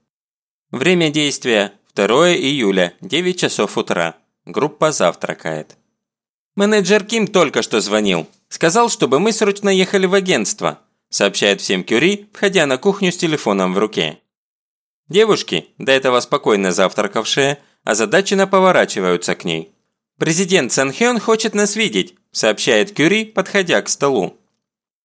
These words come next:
«Зачем?» удивлённо спрашивает Джи Хён. «Ким не сказал?» «У нас новая работа?» делает предположение Барам.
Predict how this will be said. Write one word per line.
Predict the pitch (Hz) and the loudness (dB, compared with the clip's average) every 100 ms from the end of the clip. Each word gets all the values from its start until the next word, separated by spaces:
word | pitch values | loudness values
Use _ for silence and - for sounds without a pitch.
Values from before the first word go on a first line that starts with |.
| _ _ - | _ _ -8
«Зачем?» | 92 107 - 226 175 - _ _ _ _ | -2 -2 0 0 0 -4 _ _ _ _
удивлённо | 95 104 107 107 104 98 | -4 0 2 2 0 -2
спрашивает | - 101 90 95 92 | -2 -2 -2 -2 -2
Джи | 92 104 | -2 -2
Хён. | 110 85 80 _ _ _ | -2 -2 -6 _ _ _
«Ким | - 123 | -4 -2
не | 131 131 | 0 0
сказал?» | - 160 214 254 - _ _ _ _ _ _ - | 0 2 2 0 -6 _ _ _ _ _ _ -8
«У | 101 | -2
нас | 117 - | 0 0
новая | 131 120 123 | 0 4 4
работа?» | 127 143 220 311 151 - _ _ | 4 2 0 0 -4 -4 _ _
делает | - 110 107 101 | -2 2 2 0
предположение | 104 92 101 101 98 92 90 | -4 0 0 2 2 0 0
Барам. | 87 90 80 | 0 -2 -2